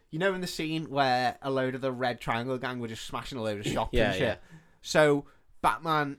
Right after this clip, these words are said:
Speaker 1: is, like, going through town. He's beating a load of villains, and it's very, um, it's very good Batman. You know, it's Batman on the streets of
Speaker 2: Yeah,
Speaker 1: Gotham, taking
Speaker 2: doing
Speaker 1: out
Speaker 2: what he's gotta
Speaker 1: big
Speaker 2: do.
Speaker 1: gangs of people, which is cool.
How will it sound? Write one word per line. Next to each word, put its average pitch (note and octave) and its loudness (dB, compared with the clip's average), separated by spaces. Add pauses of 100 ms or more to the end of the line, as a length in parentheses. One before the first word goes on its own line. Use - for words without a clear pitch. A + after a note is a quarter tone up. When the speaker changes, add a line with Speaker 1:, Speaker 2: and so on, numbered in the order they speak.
Speaker 1:
is, C3+ -2
like, B2+ 0
going C3+ 0
through B2+ -4
town. B2+ -4
He's A#2+ -8
beating C3 -2
a B2+ -2
load B2+ 0
of A2+ -8
villains, B2 -2
and B2 -4
it's - -10
very, B2 -2
um, A2 -4
it's B2+ -12
very D#3 2 (100)
good C3 2
Batman. B2 -2
You C#3+ -8
know, A2 2
it's G#2+ -2
Batman B2 2
on A#2+ -2
the A#2+ -6
streets - -10
of D3+ -4
Speaker 2:
Yeah, C3+ 10
Speaker 1:
Gotham, A#2 0
taking A#2+ 2
Speaker 2:
doing A2+ 6
Speaker 1:
out A2+ 4
Speaker 2:
what G2+ 0
he's G2+ -6
gotta F#2+ 0
Speaker 1:
big G2+ 2
Speaker 2:
do. F2 -4
Speaker 1:
gangs A2+ -2
of A2+ -6
people, A2 -4
which G2+ -6
is A2 -16
cool. G#2+ -6